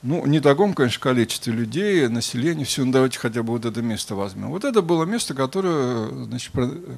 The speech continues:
как бы владе-, владела или использовала какая-то семья. Она то ли умерла, то ли убежала. Это место осталось, оно бесхозяйственное, хозяйство не ведётся. Поля постепенно зарастают, но поскольку она ещё чётко видна в лесу, что это было место, которое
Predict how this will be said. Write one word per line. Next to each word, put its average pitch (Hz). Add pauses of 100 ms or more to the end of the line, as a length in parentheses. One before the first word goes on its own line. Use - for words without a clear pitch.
как 127
бы 123
владе-, 143
владела 160
или 156
использовала 131
какая-то 131
семья. 220 (760)
Она 202
то 196
ли 185
умерла, 170
то 156
ли 156
убежала. 185
Это 185
место 180
осталось, 202
оно 151 (300)
бесхозяйственное, 139
хозяйство 170
не 135
ведётся. 117 (1200)
Поля 190
постепенно 156
зарастают, 147
но 156
поскольку 175
она 160
ещё 156
чётко 151
видна 135
в 113
лесу, 131
что -
это 117
было 107
место, 120
которое 117